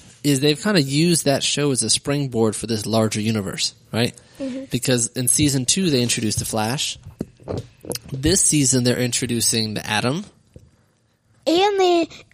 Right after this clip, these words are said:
Speaker 3: on the Flash, they introduced
Speaker 1: We're not there yet.
Speaker 3: Firestorm.
Speaker 1: We're not there yet. Um, and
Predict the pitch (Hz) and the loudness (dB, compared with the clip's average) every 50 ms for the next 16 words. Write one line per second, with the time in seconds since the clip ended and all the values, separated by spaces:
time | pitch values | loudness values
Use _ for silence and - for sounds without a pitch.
0 | - - - - 311 330 320 302 262 - 277 294 294 285 320 - - - 302 285 | -20 -8 -2 0 2 2 2 2 0 2 2 2 2 2 0 -2 -2 -2 0 0
1 | 262 247 - - 277 277 254 269 254 240 240 240 240 233 220 - 143 143 147 143 | 0 0 -2 -2 -4 -2 -2 -2 -2 0 2 2 2 2 0 0 0 0 0 2
2 | - 202 196 285 285 269 233 - - 220 202 202 196 190 190 - - 233 - - | 2 2 2 4 2 2 0 -2 -4 -4 -4 -4 -4 -6 -4 -4 -2 -2 0 2
3 | - 165 151 127 - - - - - - - - 220 180 160 - - 208 202 196 | 2 2 2 2 0 -2 -8 -14 -20 -20 -16 -14 -14 -14 -12 -10 -10 -8 -8 -8
4 | 185 190 196 - 131 127 123 117 117 117 117 113 - - - _ - 277 262 208 | -10 -4 0 2 2 4 4 4 2 0 0 -4 -8 -14 -18 _ -8 -6 -4 -4
5 | - 139 147 156 175 175 160 147 139 127 113 | 0 0 2 2 2 2 2 2 0 -2 -2